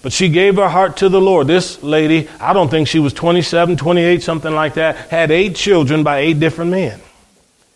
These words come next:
But one message sliced through all of that iniquity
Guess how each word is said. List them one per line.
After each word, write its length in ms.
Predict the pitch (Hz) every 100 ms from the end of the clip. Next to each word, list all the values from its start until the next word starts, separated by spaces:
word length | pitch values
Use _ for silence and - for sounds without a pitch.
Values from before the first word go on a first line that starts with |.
| _ _ _ _ _ _ _ _ _ -
But 140 | 165
one 340 | 147 160 214 226
message 680 | 247 214 - - - - - _ _ _ _ _ _ _ _ _ _
sliced 600 | - - 165 180 160 -
through 180 | - 160
all 340 | 151 180 202 202
of 120 | 185
that 200 | 190 190
iniquity 600 | 190 156 - 135 139